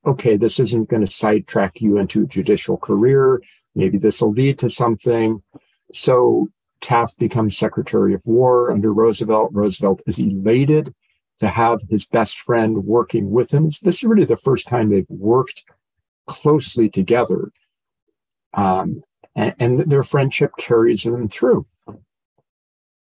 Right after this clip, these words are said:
And then, of course, there's that fateful, um, election night where Roosevelt announces he, he wins this overwhelming majority in his own right as president.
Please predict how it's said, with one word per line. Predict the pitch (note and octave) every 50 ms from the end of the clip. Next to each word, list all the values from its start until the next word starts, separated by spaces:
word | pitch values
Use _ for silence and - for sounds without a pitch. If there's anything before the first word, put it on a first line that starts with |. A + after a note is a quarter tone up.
| _ _ _ _ _ _ _ _ _ _ _ _ _ -
And | - C#3+ D#3
then, | D#3+ E3
of | D3+ -
course, | - D#3 D3 C3+ - -
there's | - C#3+ B2 A2+ G2+ -
that | B2 A2+ -
fateful, | _ - - D#3 C#3 B2 - - - - A#2+ A2 G#2 G2+ G2 - - _ _ _ -
um, | - A2+ A2 G#2 G2+ G2+ G2+ G2+ - - _ _ _ - -
election | A2+ A2+ A#2 B2 B2+ - - - A#2+ A2+ G#2 G2 F#2+
night | A2 B2 C3 A2+ G2 F#2 - - _ -
where | - A2+ A2+ A2 A2 G#2+ G#2 G#2 F#2+
Roosevelt | - C3+ G#2 A2 A#2 A#2+ A#2 - G#2+ A2+ A2 G#2+ - - -
announces | G2+ G#2 G#2 G#2+ A#2+ C3+ - - - A2+ G2 -
he, | - A2+ G#2 - -
he | A2 A2
wins | G2 A2+ A2+ A2 A2+ G#2 -
this | A2+ G2+ - -
overwhelming | A#2+ A#2 G#2+ A2+ A2 G#2 A2+ A2+ A2+ A2+ A2 G#2+ G#2+ G2 - -
majority | - G#2 F#2 - G#2+ A2+ A#2 A2+ G#2+ G#2+ G2+ G#2+ -
in | G2+ G2+ G#2
his | G2+ F#2 - - _ _ _ _ _ _ _ _ -
own | A2+ C3 D3+ D3+ C3
right | B2+ B2 B2 B2 B2 - -
as | - G2+ -
president. | - - B2 A#2 - A#2+ A2 A#2 A#2 A#2